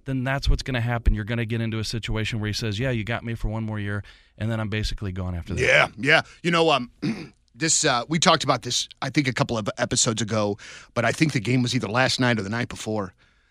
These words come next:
Speaker 2: The world needs, and I mean needs,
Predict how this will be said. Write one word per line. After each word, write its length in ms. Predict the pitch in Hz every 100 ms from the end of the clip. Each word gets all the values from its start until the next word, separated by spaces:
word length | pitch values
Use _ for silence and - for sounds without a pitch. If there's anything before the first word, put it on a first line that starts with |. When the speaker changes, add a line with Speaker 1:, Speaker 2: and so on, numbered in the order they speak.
| _ -
Speaker 2:
The 120 | 110
world 800 | 101 107 139 170 190 196 156 - _ _
needs, 880 | 95 110 127 117 - - - - - _ _ _
and 140 | 110
I 180 | 113 147
mean 440 | 170 151 147 147 131 -
needs, 840 | 98 104 113 117 73 - - -